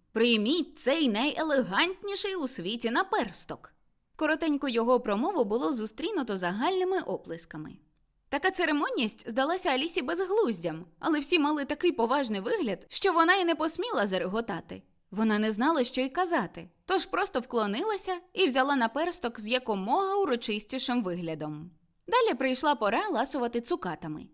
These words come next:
І тут не обійшлося без гвалту і колотнечі, поза як великі птахи ремствували, що не встигли розкуштувати свого приза.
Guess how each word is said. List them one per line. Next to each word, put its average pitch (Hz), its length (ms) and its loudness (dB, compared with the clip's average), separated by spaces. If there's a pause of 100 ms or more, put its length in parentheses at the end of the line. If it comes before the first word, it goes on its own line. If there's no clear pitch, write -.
(100)
І 233 140 4
тут 403 280 0
не 202 120 2
обійшлося 196 580 -2
без 170 200 -2
гвалту 208 520 0
і 359 60 2
колотнечі, 339 760 -2 (140)
поза 320 200 2
як 320 240 0
великі 262 400 0
птахи 226 400 0
ремствували, 185 880 -2
що - 220 -2
не 302 120 0
встигли 269 500 -2
розкуштувати 359 760 -2
свого 226 380 0
приза. 185 560 -2